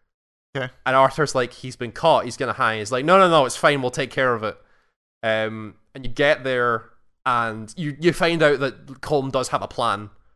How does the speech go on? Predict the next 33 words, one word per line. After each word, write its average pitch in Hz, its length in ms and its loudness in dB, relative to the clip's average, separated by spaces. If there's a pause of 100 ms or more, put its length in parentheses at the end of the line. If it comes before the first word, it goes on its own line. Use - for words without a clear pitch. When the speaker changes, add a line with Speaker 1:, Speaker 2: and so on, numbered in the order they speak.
(300)
Speaker 2:
that, 139 80 -4
Speaker 1:
Okay. 120 200 -2
Speaker 2:
to, 135 200 -4
like, 110 260 -4
not 117 260 -4
get 113 180 -4
hung. 131 220 -4
Speaker 1:
Yeah, 139 180 0
yeah, 131 60 0 (140)
yeah. 120 60 -10 (380)
Speaker 2:
But 123 380 2 (260)
leads 143 520 -4
to 123 520 -2 (600)
you 127 440 -6 (100)
killing 127 380 -4
a 117 60 -4
bunch 120 240 -4
of 113 100 -18
cops - 600 -2
to - 120 -16
get 117 240 -8
their 113 120 -10
uniforms 135 920 0
and, 117 180 -6
like, 107 200 -8
doing 135 180 -2
a - 20 -6
whole 131 140 -6
bunch 120 160 -6
of 110 140 -12
really 139 200 -2
bad 120 300 2
shit 113 360 -4